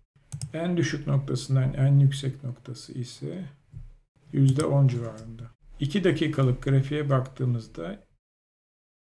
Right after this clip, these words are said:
dokuz elli dört civarında da bir pullback görüyoruz. Amerikan borsaları dokuz otuzda açılıyor. Dokuz kırk beşten sonra yani on on beş dakika sonra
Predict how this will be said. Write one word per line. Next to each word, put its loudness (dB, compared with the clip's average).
dokuz -2
elli 4
dört 2
civarında 4
da 2
bir -2
pullback -4
görüyoruz. -4
Amerikan 4
borsaları 4
dokuz 2
otuzda 2
açılıyor. 0
Dokuz -4
kırk -6
beşten 0
sonra 2
yani 0
on 2
on 4
beş 0
dakika -2
sonra -8